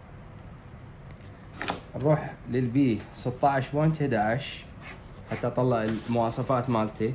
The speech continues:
وإذا أحكي على الماتيريال أروحن للأي اس تي ام، هاي سبيسيفيكيشن، اي مية وخمسة.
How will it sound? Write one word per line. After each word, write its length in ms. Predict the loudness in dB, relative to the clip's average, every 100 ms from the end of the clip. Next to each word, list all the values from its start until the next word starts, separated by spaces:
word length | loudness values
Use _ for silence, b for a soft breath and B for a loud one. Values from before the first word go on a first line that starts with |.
| -4 B B B B -2
وإذا 200 | 2 4
أحكي 300 | 2 2 4
على 140 | 4
الماتيريال 540 | 4 4 4 4 4
أروحن 560 | 2 2 2 0 0 0 -4 B B B -14 -6
للأي 540 | -4 0 4 4 4 0 -4 -12 -2
اس 240 | -2 0
تي 300 | 2 2 4
ام، 120 | 2 0 -6 -16 -16 -16 -16 -10 0
هاي 140 | 0
سبيسيفيكيشن، 880 | 2 -2 -4 -4 0 2 2 2 0 0 -8 B B B B B -14 -14 -8 0
اي 180 | 2
مية 240 | 2 2 2
وخمسة. 480 | 0 -4 -4 -6